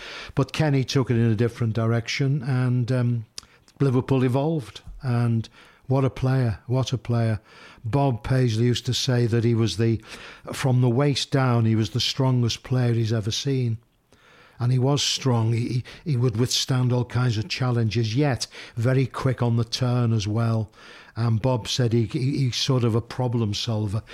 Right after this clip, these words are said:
If there was a problem on the field, Kenny would soon sort it out.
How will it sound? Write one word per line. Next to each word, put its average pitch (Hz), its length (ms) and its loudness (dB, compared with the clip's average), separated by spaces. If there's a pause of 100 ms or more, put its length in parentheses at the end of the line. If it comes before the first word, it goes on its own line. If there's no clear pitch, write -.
(120)
If 120 100 -4
there 127 100 0
was 104 120 -2
a 117 60 -2
problem 127 440 -2
on 113 160 2
the 113 80 0
field, 117 460 -2 (180)
Kenny 123 280 0
would 110 180 -2
soon 117 240 -2
sort 110 340 -4
it 113 140 -6
out. 107 360 -6